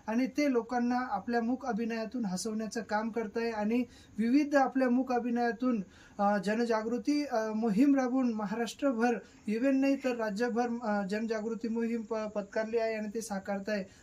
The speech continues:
आज आम्हाला अभिवादन करताना चार्ली सरांना आनंद होतोय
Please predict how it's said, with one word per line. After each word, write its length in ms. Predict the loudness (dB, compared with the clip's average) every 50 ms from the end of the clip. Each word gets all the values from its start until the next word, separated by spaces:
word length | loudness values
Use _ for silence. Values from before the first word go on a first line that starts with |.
| -4 0
आज 180 | 0 2 2
आम्हाला 440 | 2 2 0 0 0 2 2 0 0 -2 -6 -12 -16 -8 -4
अभिवादन 500 | -4 -2 0 2 2 2 4 2 0 0
करताना 480 | 0 -2 -2 0 0 0 0 0 0
चार्ली 320 | 0 -2 -2 0 0 0 0
सरांना 300 | 0 0 -2 -2 -2 0
आनंद 320 | 0 0 0 0 2 2
होतोय 360 | 2 2 2 2 4 4 4